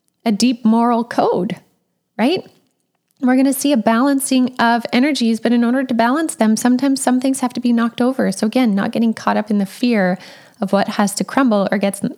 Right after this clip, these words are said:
knocked over, and rather stand in your place of truth. So I will leave that with you guys for now as a September energy update for all of the,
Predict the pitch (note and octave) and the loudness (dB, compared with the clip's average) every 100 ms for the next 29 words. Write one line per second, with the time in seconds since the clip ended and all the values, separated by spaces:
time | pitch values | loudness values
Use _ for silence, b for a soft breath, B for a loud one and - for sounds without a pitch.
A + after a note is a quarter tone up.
0 | _ - G3+ G3 A3+ D4 C4 F#3+ F#3 B | _ -2 -2 0 0 0 2 0 -2 B
1 | B B G#3+ G#3+ G3+ G3+ F#3+ - - F#3+ | B B 0 2 2 0 -2 -4 -2 0
2 | F#3 F#3 E4+ G#3 F#3+ F3+ - F#3 - - | 2 -2 -2 0 0 -2 -2 -4 -4 -6
3 | - - - _ _ _ _ _ _ _ | -6 -8 -14 _ _ _ _ _ _ _
4 | - B B B B B B _ - D#4 | -18 B B B B B B _ -2 2
5 | D4+ D#4 D#4+ F#4 A4 F#4 D#4+ D#4 D#4 D4+ | 2 2 2 2 2 0 0 0 2 0
6 | - C#4+ C4 C4+ D#4 E4+ D#4+ B3+ - - | 0 2 4 2 2 0 0 0 -2 -2
7 | C#4 D4 D4 - C4+ A#3+ - C#4+ - D#4+ | 0 2 2 2 0 0 -2 -4 -2 -2
8 | D#4 - - - C#4 E4+ D#4 | -2 -2 -2 2 2 0 -4